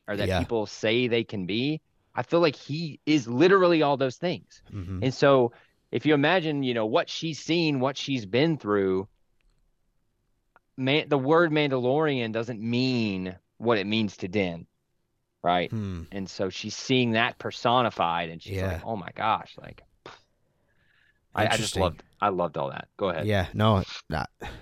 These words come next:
Speaker 2: it, it's great stuff. The, the interactions between these two are absolutely phenomenal. Now, I did put
Speaker 1: Mm-hmm.
Speaker 2: here in my notes, um, her stating that the family was viewed as royal immediately made me liken them to the British royal family,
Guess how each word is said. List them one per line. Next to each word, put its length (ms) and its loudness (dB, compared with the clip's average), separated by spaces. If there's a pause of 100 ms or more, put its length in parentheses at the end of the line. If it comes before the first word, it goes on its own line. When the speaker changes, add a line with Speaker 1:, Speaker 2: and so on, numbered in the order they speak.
Speaker 2:
it, 220 -2
it's 200 0
great 280 6
stuff. 460 -2
The, 160 0 (100)
the 180 2
interactions 580 2
between 340 -2
these 160 -2
two 360 0 (100)
are 260 2 (120)
absolutely 480 -2
phenomenal. 600 -4 (260)
Now, 200 4
I 100 4
did 240 4
put 160 6
Speaker 1:
Mm-hmm. 0 -
Speaker 2:
here 220 2
in 80 0
my 120 0
notes, 520 -4 (360)
um, 420 2 (160)
her 200 6
stating 600 2
that 300 0
the 140 -2
family 480 0
was 200 -2
viewed 220 -4
as 160 -6
royal 520 -2 (360)
immediately 640 0
made 240 0
me 420 -4
liken 500 -4
them 260 -4
to 240 -4
the 240 -8
British 560 -4
royal 340 -2
family, 500 -2